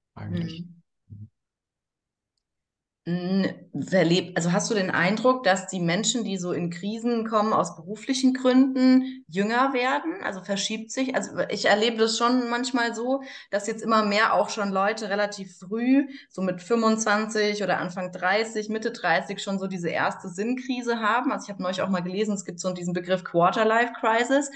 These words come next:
Speaker 2: Früher hat man das ja eher so ein bisschen in diese Midlife-Crisis-Schiene reingeschoben, dass man das erst so ab fünfzig plus mal hat.
Speaker 1: Mhm.
Speaker 2: Erlebst du das auch in deiner Praxis so, dass deine Klienten da jünger werden mit solchen Themen?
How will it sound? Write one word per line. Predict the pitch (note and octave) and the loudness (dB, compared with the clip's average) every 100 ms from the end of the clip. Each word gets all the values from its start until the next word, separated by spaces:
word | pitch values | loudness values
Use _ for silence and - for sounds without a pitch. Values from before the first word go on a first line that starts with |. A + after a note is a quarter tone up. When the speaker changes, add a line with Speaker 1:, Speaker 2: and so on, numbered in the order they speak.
| - - - _ | -14 -16 -20 _
Speaker 2:
Früher | G#3 G#3 | 2 4
hat | G#3 | 4
man | G3 | 2
das | F#3+ G#3 | 0 0
ja | |
eher | G3 G3+ G3 | 0 2 2
so | |
ein | G3+ | 0
bisschen | F#3+ G3+ F#3+ | -2 -4 -2
in | F#3+ | -2
diese | F3 | -2
Midlife-Crisis-Schiene | E3+ F3 A3 A3 A3 A3+ G#3+ A3 G#3+ A#3 A3+ G#3+ | -2 -2 0 -2 -2 0 0 0 -6 -6 -6 -4
reingeschoben, | G3 G#3 A3 - A3 A3+ A3 | -4 -4 -8 -6 -4 -2 -2
dass | F#3+ | -4
man | F#3+ E3+ | -2 -4
das | F3 - | -4 -2
erst | E3 - | -4 -2
so | F3+ | -2
ab | - - | -2 -2
fünfzig | F#3+ F#3+ - F3 F3 | -6 -6 -6 -10 -2
plus | G3+ G#3 A#3+ | 0 2 2
mal | A3 A3 A#3+ | 2 2 0
hat. | C4+ - - - - - | -2 -2 -14 -20 -20 -2
Speaker 1:
Mhm. | B2+ | 2
Speaker 2:
Erlebst | G3 A3 - | 2 0 -6
du | - | -2
das | A3 A3 | -2 4
auch | E3 G3+ | 4 4
in | G#3+ | 4
deiner | G#3 G#3 | 4 4
Praxis | G3+ G3 G#3 - C4 C4 | 0 -4 -4 -4 -6 -4
so, | B3+ | -2
dass | A#3 A#3 | -2 0
deine | G#3 G3+ | -2 -2
Klienten | G#3 G3 F#3+ G3 G3+ | -4 -2 -2 -4 -2
da | F#3+ | -2
jünger | F3 F#3 A3 A#3 | -2 -6 -6 -4
werden | A#3+ C4 B3 | -2 -2 -2
mit | B3+ | -4
solchen | - - C4 | -6 -4 -6
Themen? | C4 B3+ D#4+ | -2 -2 -2